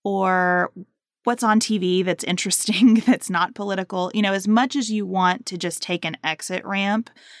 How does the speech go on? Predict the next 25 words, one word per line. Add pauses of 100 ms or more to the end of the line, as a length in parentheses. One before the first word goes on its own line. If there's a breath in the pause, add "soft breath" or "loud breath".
(200 loud breath)
because
sometimes
this
is
really
difficult, (560 loud breath)
I
think
another
component
for
us
of
nuance
is
that
you
stay
on
the
road
and
you
keep
driving